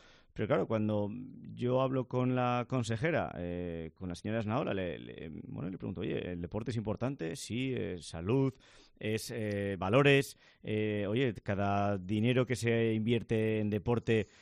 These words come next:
revierte en la sociedad porque es salud, es, es socializar". Eh, bueno, ponemos por las nubes del deporte, eh,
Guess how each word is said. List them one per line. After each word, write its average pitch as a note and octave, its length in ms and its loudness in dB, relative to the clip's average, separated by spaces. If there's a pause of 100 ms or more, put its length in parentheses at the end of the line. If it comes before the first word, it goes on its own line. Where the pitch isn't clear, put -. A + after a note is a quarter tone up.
(140)
revierte B2 460 4
en A#2 60 4
la A2 40 0
sociedad A2+ 400 4
porque G#2+ 240 -2
es G#2+ 80 -4
salud, A2 440 0
es, A2 160 0
es A2 160 -6
socializar". A#2+ 800 0 (300)
Eh, A2+ 260 0
bueno, A2+ 300 -2
ponemos C3+ 360 2
por D#3+ 120 4
las C#3+ 140 4
nubes C#3+ 220 4
del C3 120 2
deporte, D#3+ 540 4 (500)
eh, F2 240 -6